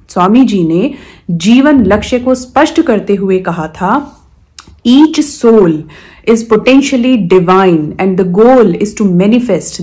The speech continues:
this divinity।" इसका मतलब है, हर आत्मा मूल जीवन के हर क्षेत्र में उसकी अभिव्यक्ति के ही स्वरूप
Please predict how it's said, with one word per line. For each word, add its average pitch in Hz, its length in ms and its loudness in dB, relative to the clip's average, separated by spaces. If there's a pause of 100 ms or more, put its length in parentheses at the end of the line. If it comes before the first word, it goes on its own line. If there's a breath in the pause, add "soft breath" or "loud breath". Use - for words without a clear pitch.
this 196 120 0 (140)
divinity।" 160 440 -2 (200)
इसका 214 320 -2
मतलब 202 420 0
है, 180 400 -6 (500 loud breath)
हर 220 220 2
आत्मा 208 880 0 (300 loud breath)
मूल 269 520 4
जीवन 208 480 2
के 247 300 0
हर 226 300 -2
क्षेत्र 262 560 -4
में 214 280 -2
उसकी 214 300 -6
अभिव्यक्ति 180 840 0
के 220 160 -2
ही 202 300 0
स्वरूप 190 560 0